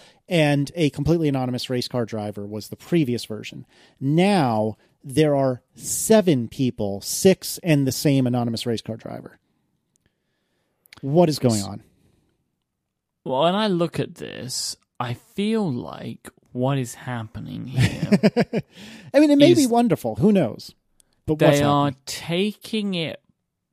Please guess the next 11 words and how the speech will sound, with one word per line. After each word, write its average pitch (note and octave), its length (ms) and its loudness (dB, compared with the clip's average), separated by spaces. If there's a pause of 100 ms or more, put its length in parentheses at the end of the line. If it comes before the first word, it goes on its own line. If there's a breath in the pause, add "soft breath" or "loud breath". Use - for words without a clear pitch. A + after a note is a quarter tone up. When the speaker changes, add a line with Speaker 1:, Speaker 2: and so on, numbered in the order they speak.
(100)
Speaker 2:
back - 720 -4
to A#2+ 320 -6
the A2+ 220 -2
old B2+ 680 0
Top - 380 -12
Gear E2+ 340 -14
a - 60 -14
little G1+ 300 -16
bit - 260 -20
more. - 480 -20 (760)
Speaker 1:
Mm-hmm. C3+ 280 -6